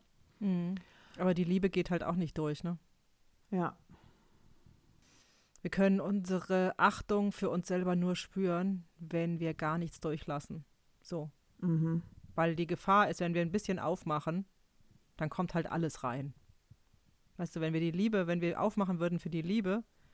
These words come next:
Speaker 1: dann käme auch die Verachtung rein. Und das geht nicht.
Speaker 2: Mhm.
Speaker 1: Wir sind zu. Ja.
Speaker 2: Naja,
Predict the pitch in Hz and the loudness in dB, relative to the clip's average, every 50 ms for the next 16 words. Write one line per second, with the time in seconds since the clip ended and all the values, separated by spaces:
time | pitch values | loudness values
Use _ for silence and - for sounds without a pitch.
0 | - - _ - - - - - - - _ _ _ _ _ _ _ _ _ _ | -20 -20 _ -20 -20 -20 -20 -20 -20 -20 _ _ _ _ _ _ _ _ _ _
1 | _ _ - - 170 156 - 170 170 165 165 151 147 - 165 - - 139 - 143 | _ _ -6 -6 -4 -4 -2 -2 -2 0 0 -2 -4 -6 -8 -8 -8 -8 -8 -8
2 | - - 160 147 135 131 135 131 135 147 131 _ _ _ _ _ _ _ _ - | -6 -6 -6 -6 -4 -6 -6 -6 -6 -8 -10 _ _ _ _ _ _ _ _ -14
3 | - 185 - - - - - - - 156 - 202 185 175 151 165 165 175 180 - | -12 -10 -10 -12 -12 -12 -14 -12 -10 -2 2 4 4 6 6 4 2 0 -2 -4
4 | - - - - _ _ _ _ _ _ _ _ _ _ _ _ _ _ _ _ | -10 -20 -20 -20 _ _ _ _ _ _ _ _ _ _ _ _ _ _ _ _
5 | _ _ _ _ _ _ _ _ _ _ _ _ _ _ _ _ _ _ _ _ | _ _ _ _ _ _ _ _ _ _ _ _ _ _ _ _ _ _ _ _
6 | _ _ _ _ _ _ - _ _ _ - 180 175 160 170 170 - - - 180 | _ _ _ _ _ _ -20 _ _ _ -2 0 0 2 0 -2 -2 -2 -2 -2
7 | 160 147 - _ _ _ _ _ _ _ _ _ _ _ _ _ _ - 190 220 | -2 -2 -8 _ _ _ _ _ _ _ _ _ _ _ _ _ _ -10 -10 -10
8 | - _ - _ _ _ _ - - - 220 214 190 180 165 160 196 214 180 147 | -10 _ -20 _ _ _ _ -10 0 4 4 6 6 6 6 6 6 6 6 4
9 | 135 | 2